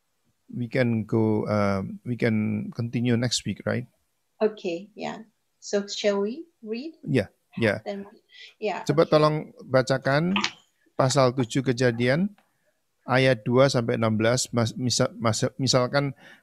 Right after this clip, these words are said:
Speaker 1: masing-masing dua ayat, dua ayat begitu ya. Tapi siap ya,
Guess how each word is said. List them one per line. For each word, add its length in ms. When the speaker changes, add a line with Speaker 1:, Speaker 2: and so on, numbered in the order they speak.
Speaker 1:
masing-masing 560
dua 240
ayat, 240
dua 240
ayat 240
begitu 320
ya. 160
Tapi 240
siap 240
ya, 240